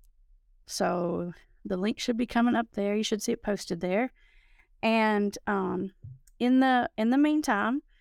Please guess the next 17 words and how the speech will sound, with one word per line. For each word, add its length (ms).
I 160
will 200
tell 260
you, 260
as 140
I 120
always 220
tell 140
you, 240
<clears throat> 800
there 220
are 240
always, 640
um, 220
more 480
descriptions 760
in, 380